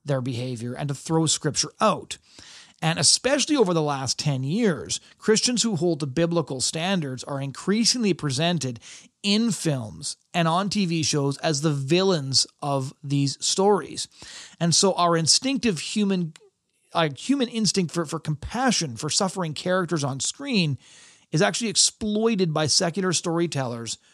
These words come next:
to subvert Christian values and to pull us away from biblical truth. And we see this across the culture. It's been tremendously effective. To put it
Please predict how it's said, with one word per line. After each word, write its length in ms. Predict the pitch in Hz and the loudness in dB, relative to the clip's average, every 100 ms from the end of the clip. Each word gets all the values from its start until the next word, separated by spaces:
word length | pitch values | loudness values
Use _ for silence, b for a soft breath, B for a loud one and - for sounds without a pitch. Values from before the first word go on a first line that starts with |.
| b | b
to 80 | 185 | 0
subvert 560 | - 170 143 196 - - | 2 2 2 2 2 0
Christian 420 | 254 214 240 202 | 0 0 0 -2
values 600 | 185 175 156 - - - B B 175 | -2 -2 -4 -8 -10 -10 B B 0
and 80 | 185 | 0
to 60 | |
pull 300 | - - 180 | 0 -2 2
us 120 | 185 | 2
away 220 | 185 151 147 | 0 -2 -4
from 180 | 180 | -4
biblical 400 | 139 131 147 160 | -6 -6 -10 -10
truth. 380 | 190 - 269 165 | -10 -8 -10 -10
And 160 | 143 127 B B B | -8 -8 B B B
we 160 | 147 175 | 2 4
see 280 | - 226 240 | 6 4 2
this 200 | 170 131 | 2 -2
across 420 | 156 - 123 117 | -4 -4 -4 -4
the 100 | 170 | -6
culture. 420 | - 226 - - | -2 -2 -2 -4
It's 120 | 110 | -6
been 160 | - 147 | -4 -4
tremendously 800 | - 156 143 180 226 214 - 127 | -2 -2 0 0 2 2 0 -2
effective. 640 | 131 131 240 247 - - - B B B B B B B | -8 -4 -2 -2 -4 -14 -18 B B B B B B B
To 80 | 165 | 0
put 200 | - | 4
it 100 | 320 | 2